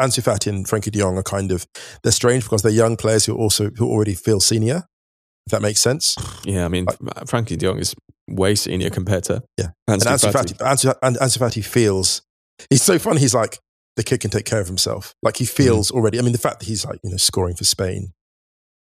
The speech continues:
Speaker 1: my guy's okay. But yeah, so it, again, it's a symptomatic of Koeman coming in and just trying to be this sort of, you know, hard ass.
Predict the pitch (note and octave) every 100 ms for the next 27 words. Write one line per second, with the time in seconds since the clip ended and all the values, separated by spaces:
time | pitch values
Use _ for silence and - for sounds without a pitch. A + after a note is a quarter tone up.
0 | _ _ _ - G2 G2 G#2 - - G#2+
1 | G2 _ _ _ _ - G#2 G#2 - _
2 | - A#2 A2 A#2+ - C#3+ C3+ C#3 B2+ B2
3 | G#2+ B2+ A2+ A2 G#2+ A2+ G#2+ F#2+ - -
4 | _ _ _ _ _ _ - D3 B2+ A2+
5 | C3 A#2 A2+ A2+ G#2+ G#2 G#2 - _ -
6 | B2 - - C3+ A#2+ A#2 - G#2+ A#2 A2
7 | G#2+ F#2 _ _ _ - G#2+ - A2 F#2+
8 | G#2+ F#2+ F2 A#2 A2 F#2+ - - - -
9 | - -